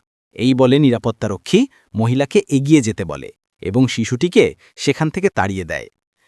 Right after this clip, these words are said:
কিন্তু মহিলার মনে বারবার সেই শিশুটির নিষ্পাপ মুখখানা ঘুরতে থাকে, যখন সে বলেছিল, "মা, তুমি কোথায় ছিলে? আমি তোমাকে অনেক খুঁজেছি, আর আমার খুব খিদে পেয়েছে।" এই কথা ভেবে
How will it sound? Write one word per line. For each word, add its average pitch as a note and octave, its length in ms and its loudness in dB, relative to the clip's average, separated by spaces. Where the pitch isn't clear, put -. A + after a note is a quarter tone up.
কিন্তু E3+ 200 0
মহিলার E3 420 4
মনে F3 300 2
বারবার C#3+ 360 4
সেই F3 180 0
শিশুটির D#3+ 480 -2
নিষ্পাপ D3 460 2
মুখখানা C3 460 0
ঘুরতে G#2+ 320 -2
থাকে, F2+ 300 -10
যখন G2 280 -4
সে C#3+ 140 -2
বলেছিল, A2 380 0
"মা, F#2 300 -4
তুমি A#2+ 140 0
কোথায় G2+ 320 -6
ছিলে? G#2+ 260 -2
আমি C3 180 2
তোমাকে D#3+ 280 -4
অনেক E3+ 260 0
খুঁজেছি, D3+ 420 -4
আর B2 100 -2
আমার A#2+ 280 2
খুব - 240 -4
খিদে C#3+ 260 0
পেয়েছে।" F#2+ 400 -2
এই A2+ 200 -2
কথা B2+ 220 0
ভেবে A2 320 0